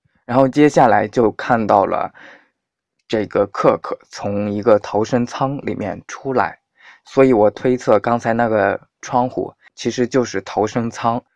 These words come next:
这个窗户的靠近观众的这一面是 Spock，也就是说 Spock 其实是在逃生舱里面的。然后呢，他看着的是 Kirk，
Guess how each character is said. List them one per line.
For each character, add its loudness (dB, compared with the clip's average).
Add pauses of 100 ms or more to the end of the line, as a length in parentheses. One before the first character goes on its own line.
(120)
这 2
个 8
窗 -4
户 -4 (260)
的 0 (280)
靠 2
近 -4
观 2
众 0
的 -4
这 -2
一 -6
面 -6
是 -8
Spock， -2 (520)
也 -8
就 2
是 -2
说 4
Spock -4 (220)
其 -2
实 -2
是 0
在 2
逃 0
生 -4
舱 -4
里 -4
面 -4
的。 -8 (760)
然 0
后 0
呢， 2
他 -4
看 0
着 -2
的 -6 (260)
是 -2 (320)
Kirk， 2